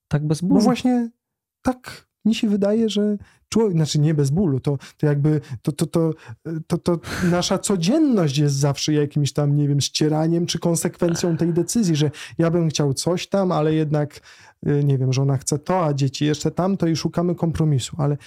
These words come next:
Speaker 2: summa summarum, y, ten kompromis jest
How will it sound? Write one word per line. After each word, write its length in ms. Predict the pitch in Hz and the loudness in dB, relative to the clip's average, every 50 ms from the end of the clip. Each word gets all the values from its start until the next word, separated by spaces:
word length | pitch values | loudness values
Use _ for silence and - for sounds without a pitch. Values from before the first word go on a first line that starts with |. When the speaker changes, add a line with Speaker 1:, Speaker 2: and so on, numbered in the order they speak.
| - - _ | -20 -16 _
Speaker 2:
summa 400 | - - - 202 214 233 226 196 | -6 -4 -2 0 0 0 0 0
summarum, 760 | - - - 185 175 156 143 127 123 131 143 170 226 269 269 - _ _ _ _ _ _ _ _ _ _ _ 170 | -2 -2 -2 0 0 0 0 0 0 0 0 0 0 -2 -4 -8 _ _ _ _ _ _ _ _ _ _ _ -2
y, 340 | 170 160 160 160 160 156 156 - _ _ _ _ _ | -2 0 0 0 0 -2 -4 -6 _ _ _ _ _
ten 180 | - 165 165 | -2 -2 0
kompromis 680 | 160 - 180 165 156 - 175 170 170 165 165 156 - - | 0 0 -2 -2 -2 -2 -2 0 0 0 0 -2 -2 -4
jest 160 | 156 139 - | -4 -6 -6